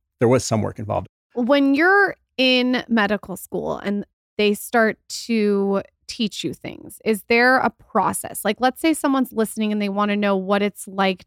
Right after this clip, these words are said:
Speaker 2: to actually be there on the ground. And you talk
Speaker 1: Yeah.
Speaker 2: about it a lot in your book, but maybe, like, some actual things that happen.
Speaker 1: Sure. And this was interesting, just writing the books, because the first year of med school is all rote memorization. It's books. It's, and, and some of this might have changed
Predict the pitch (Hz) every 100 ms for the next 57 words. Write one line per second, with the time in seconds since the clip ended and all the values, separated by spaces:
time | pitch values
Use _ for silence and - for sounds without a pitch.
0 | - - 196 185 180 - - 220 175 -
1 | 180 175 175 - 180 175 175 156 214 226
2 | 277 277 233 285 269 247 226 220 208 185
3 | 180 - 202 233 254 285 254 220 - 233
4 | 180 202 - 240 208 190 - 220 196 196
5 | 180 - 180 175 180 - - - - 131
6 | 139 95 - _ _ _ - 131 175 170
7 | 156 143 139 127 120 123 - 135 117 120
8 | 104 92 98 - - 117 131 110 - 196
9 | 196 170 120 120 120 - 117 104 104 123
10 | 117 113 104 110 117 104 101 98 101 104
11 | - 110 120 - - - - 135 120 156
12 | 156 - 202 185 - 139 120 127 110 120
13 | -